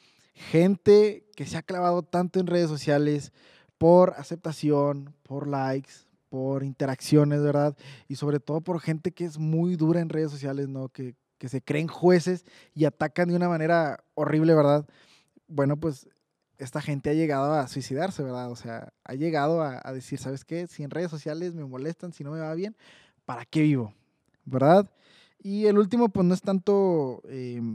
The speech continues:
pues como un dato, ¿verdad? Pero, eh, según la Asociación de Internet Mundial, Sebastián Villanueva tiene el peor internet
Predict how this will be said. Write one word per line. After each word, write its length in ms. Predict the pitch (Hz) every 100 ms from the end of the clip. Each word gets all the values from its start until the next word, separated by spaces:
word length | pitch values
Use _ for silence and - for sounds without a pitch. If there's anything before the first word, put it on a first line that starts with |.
| 135 143 _ _ - -
pues 160 | - 131
como 260 | - 127 139
un 100 | 160
dato, 300 | 160 156 175
¿verdad? 200 | 165 165
Pero, 400 | 160 175 190 196 _ _ _ _
eh, 280 | 147 156 160
según 260 | 151 151 170
la 60 | 185
Asociación 500 | 180 170 - 170 180
de 60 |
Internet 340 | 180 170 160 170
Mundial, 380 | 175 170 170 175
Sebastián 440 | 160 147 - 175
Villanueva 320 | 190 170 170
tiene 180 | 170 175
el 80 | 175
peor 420 | - 160 156 170
internet 600 | 190 - 156 156 170 214